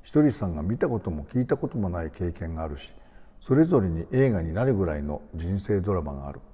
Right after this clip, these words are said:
自分の知らない世界に触れる体験って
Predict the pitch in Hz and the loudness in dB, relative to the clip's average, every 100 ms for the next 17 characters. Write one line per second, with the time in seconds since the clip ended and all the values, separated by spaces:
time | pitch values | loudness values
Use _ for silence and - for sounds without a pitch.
0 | - - - - 104 98 110 107 104 104 | -20 -20 -20 -4 0 2 4 2 0 -2
1 | 104 101 98 107 95 80 76 - 92 95 | 0 -2 -2 -2 -2 -4 -6 -4 -2 -2
2 | - 92 90 90 87 - | -2 -2 -2 -6 -6 -8